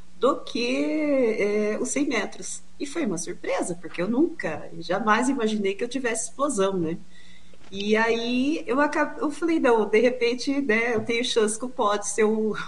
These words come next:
se eu avançar nisso aí, né?" E aí eu mudei, né? A partir de dois mil e vinte, comecei a participar do Master de Atletismo aqui no, na, na cidade de São Paulo, né?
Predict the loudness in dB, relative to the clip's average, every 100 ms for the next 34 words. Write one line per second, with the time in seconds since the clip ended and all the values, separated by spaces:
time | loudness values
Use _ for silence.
0 | -10 -8 0 2 4 2 2 4 4 2
1 | -2 -2 0 0 0 -4 -8 -12 -12 -12
2 | -12 -12 -8 -2 2 2 2 2 4 4
3 | 4 2 0 0 0 2 0 0 0 0
4 | 0 -2 -4 -6 -2 -2 2 2 0 -2
5 | -2 -2 -4 -2 0 -2 -4 -6 -4 -6
6 | -2 0 0 -2 -2 -4 -4 -4 -8 -6
7 | -8 -8 -8 -8 -6 -8 -10 -12 -10 -10
8 | -10 -10 -12 -12 -12 -10 -6 -4 0 0
9 | 2 0 2 2 2 2 0 -2